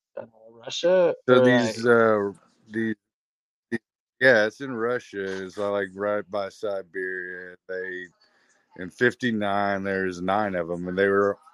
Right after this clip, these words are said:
Speaker 2: all
Speaker 1: It
Speaker 2: pretty much, they were all experienced. I,
Speaker 1: it
Speaker 2: I
Speaker 1: was
Speaker 2: put it that
Speaker 1: between
Speaker 2: way.
Speaker 1: February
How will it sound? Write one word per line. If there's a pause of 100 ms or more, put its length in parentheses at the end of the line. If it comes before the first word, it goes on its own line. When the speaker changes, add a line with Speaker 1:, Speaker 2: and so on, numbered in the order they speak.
Speaker 2:
all
Speaker 1:
It
Speaker 2:
pretty
much, (120)
they
were
all
experienced. (380)
I, (200)
Speaker 1:
it
Speaker 2:
I
Speaker 1:
was
Speaker 2:
put
it (100)
that
Speaker 1:
between
Speaker 2:
way.
Speaker 1:
February